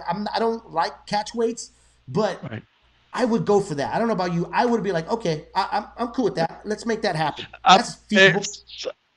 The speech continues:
Speaker 2: don't
Speaker 1: Doable.
Speaker 2: mind ca-, if it's, if it's to make this fight happen and it's not for the title, why not? You know what I mean?
Speaker 1: Yeah.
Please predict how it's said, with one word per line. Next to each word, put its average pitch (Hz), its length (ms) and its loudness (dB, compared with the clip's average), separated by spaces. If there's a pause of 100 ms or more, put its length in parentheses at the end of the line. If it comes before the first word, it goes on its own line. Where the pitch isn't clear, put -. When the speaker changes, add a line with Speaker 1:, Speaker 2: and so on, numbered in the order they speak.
(220)
Speaker 2:
don't 285 80 12
Speaker 1:
Doable. - 20 4
Speaker 2:
mind 269 180 10
ca-, 233 200 8
if 202 140 10
it's, - 580 4
if 220 120 12
it's - 340 4
to 269 120 8
make 233 220 6
this 175 200 6
fight 170 240 10
happen 165 460 10
and 139 140 4
it's 131 160 -2
not 156 160 8
for 135 80 2
the 131 60 2
title, 147 340 8
why 120 100 0
not? 95 300 -8 (100)
You 139 80 0
know 131 80 4
what 131 80 0
I 127 40 2
mean? 123 100 -4 (1300)
Speaker 1:
Yeah. - 180 -4